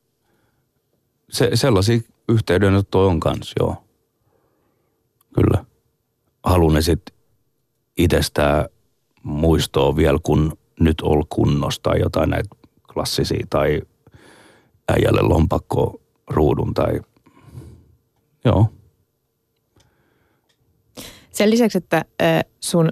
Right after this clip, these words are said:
Speaker 2: sosiaalisesta mediasta löytyy näitä upeita kuvia, niin niiden yhteydessä on aika usein erilaisia sitaatteja tai laulun sanoja. Mistä sä niitä keräilet?
Speaker 1: No nyt me päästiin asiaan. Me selitän tän nyt tälleen, miten tää toimii, niin sit se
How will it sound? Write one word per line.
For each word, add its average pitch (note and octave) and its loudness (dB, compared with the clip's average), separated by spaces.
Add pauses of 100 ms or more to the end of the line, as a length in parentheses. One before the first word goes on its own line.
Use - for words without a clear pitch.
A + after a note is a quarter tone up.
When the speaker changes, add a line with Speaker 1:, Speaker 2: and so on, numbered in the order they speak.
Speaker 2:
sosiaalisesta D#3 0
mediasta D3+ 0
löytyy D3 2
näitä C3+ -2
upeita C#3 -2
kuvia, C#3+ 2
niin C#3 -2
niiden E3 0
yhteydessä D#3+ 0
on C#3+ -2
aika D#3+ 0
usein A#3+ 2 (180)
erilaisia F3+ 2
sitaatteja D#3 -2
tai D3 2
laulun D3+ 2
sanoja. - -2
Mistä A#3 2
sä B3+ 0
niitä F3 2
keräilet? - -2 (480)
Speaker 1:
No E2+ -8
nyt - 2
me - 4 (120)
päästiin - -2
asiaan. - -6 (1900)
Me - 4
selitän F#2 2
tän D2+ 2
nyt D2+ 0
tälleen, C#2 0
miten - 0
tää - 0
toimii, A#1 0
niin A#1+ 0
sit - -6
se D#2+ 2